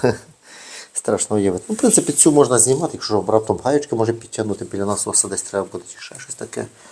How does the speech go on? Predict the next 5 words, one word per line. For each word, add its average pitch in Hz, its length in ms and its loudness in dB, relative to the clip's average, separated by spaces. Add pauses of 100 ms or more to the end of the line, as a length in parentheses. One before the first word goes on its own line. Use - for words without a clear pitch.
(2250)
Там 120 100 4
має 127 180 8
бути 120 220 4
система 110 460 4
якась 104 400 2